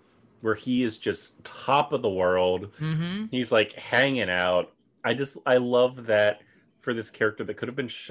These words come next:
Speaker 1: so one note. Every time Mike Colter shows up,
Speaker 2: <laughs>
Speaker 1: we see a new side of Lamont Bishop. Oh,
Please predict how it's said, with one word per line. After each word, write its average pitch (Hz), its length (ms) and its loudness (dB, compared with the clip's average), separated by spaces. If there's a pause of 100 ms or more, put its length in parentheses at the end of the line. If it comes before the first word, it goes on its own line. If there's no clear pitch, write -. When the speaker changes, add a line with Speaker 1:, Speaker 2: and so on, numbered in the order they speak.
Speaker 1:
so 117 300 -2
one 131 220 0
note. 101 260 0
Every 147 480 -2
time 117 400 -4
Mike 110 260 -2
Colter 101 380 -4
shows 92 360 -2
up, 90 320 -2 (300)
Speaker 2:
<laughs> 185 280 -6
Speaker 1:
we 107 80 -6
see 107 160 -4
a - 20 -4
new 104 160 -2
side 107 220 2
of 95 80 0
Lamont 92 320 -4
Bishop. - 500 -4
Oh, 107 320 2